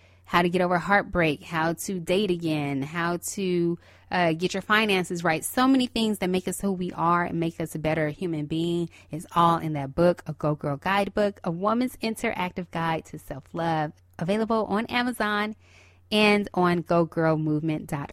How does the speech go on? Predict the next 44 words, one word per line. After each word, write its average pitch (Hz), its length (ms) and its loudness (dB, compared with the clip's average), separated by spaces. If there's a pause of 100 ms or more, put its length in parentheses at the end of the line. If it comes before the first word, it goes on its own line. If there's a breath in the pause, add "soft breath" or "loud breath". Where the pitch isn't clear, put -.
org 147 320 -2 (240)
website. - 520 -2 (560)
All 175 80 -2
right. 220 260 2
I 185 80 0
thank 302 320 2
you 330 80 6
for 294 120 2
listening. 277 440 6 (180)
I 214 100 6
love 240 280 8
you 226 140 -2
so 240 180 0
much. 240 380 2
And 220 100 0
before 254 380 4
we 254 80 0
get 220 260 0
out 214 140 4
of 220 120 0
here, 226 180 -2
we 202 100 -6
have 240 300 -2
to 233 60 -6
say 214 220 -2
it 202 100 2
one 220 220 0
more 208 140 -2
time 185 340 -6
to 262 240 -2
ourselves. 185 480 0
Say 302 280 10
it 285 60 8
out 262 200 4
loud. 220 360 6
Say 240 260 4
it 214 100 0
proudly. 214 600 0 (140)
I 240 520 8 (120)
am 240 360 4
important. 226 1000 8 (380 soft breath)
Yes, 240 340 0
you 220 180 -2
are. 214 520 8